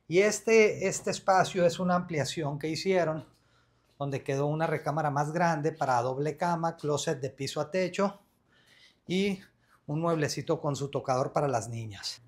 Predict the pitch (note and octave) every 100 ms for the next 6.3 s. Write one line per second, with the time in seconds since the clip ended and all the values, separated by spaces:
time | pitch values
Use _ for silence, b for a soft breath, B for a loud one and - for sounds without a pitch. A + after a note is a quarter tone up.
0 | - C#3+ C#3+ D#3 D3 D#3+ - E3+ E3 D#3
1 | C#3+ C3 C#3 D#3+ G3+ A3+ - - C3 C#3
2 | - F3 D#3 C3+ D3 E3+ D3+ - C3 D#3
3 | D#3+ E3+ E3+ F3+ F#3+ F#3 G3 G3 - _
4 | b b b b b _ C#3 C#3+ D3 D3
5 | D3 D3 C#3+ D3 C#3+ D3+ D3 F3 A#3 A3
6 | A3 A3 A3